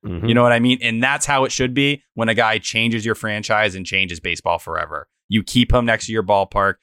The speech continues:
Speaker 2: You keep him next to your young players in your team, because the shit he can teach them, especially when you have one of the young, great left-handed bats in the game on your roster, you couldn't ask for a better mentor slash person to talk to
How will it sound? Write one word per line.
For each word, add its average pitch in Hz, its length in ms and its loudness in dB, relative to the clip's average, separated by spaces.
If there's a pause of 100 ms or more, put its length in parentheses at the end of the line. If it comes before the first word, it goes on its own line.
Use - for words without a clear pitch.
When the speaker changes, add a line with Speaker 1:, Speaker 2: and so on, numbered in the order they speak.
(140)
Speaker 2:
You 92 120 -10
keep 120 240 0
him 120 100 4
next 110 240 0
to 117 60 -8
your 113 100 -6
young 107 260 -2
players 92 480 -2
in 92 100 -10
your 92 80 -8
team, 90 380 -6 (200)
because 92 400 -2 (180)
the 107 60 -2
shit 151 240 0
he 147 140 0
can 147 120 -2
teach 139 260 -2
them, 139 300 2 (160)
especially - 380 0
when 131 160 4
you 127 80 4
have 127 300 2 (160)
one 113 160 0
of 107 60 0
the 104 80 2
young, 127 400 2 (380)
great 131 320 4
left-handed 123 460 0
bats 117 260 2
in 117 60 -4
the 101 80 -2
game 117 400 2 (300)
on 120 180 4
your 117 140 6
roster, 147 560 4 (1300)
you 123 220 4
couldn't 131 240 2
ask 113 240 0
for 110 100 -4
a 101 60 -2
better 101 320 0
mentor 98 640 -4
slash 92 600 -2 (320)
person 107 340 0
to 95 80 -4
talk 90 300 0
to 85 300 -14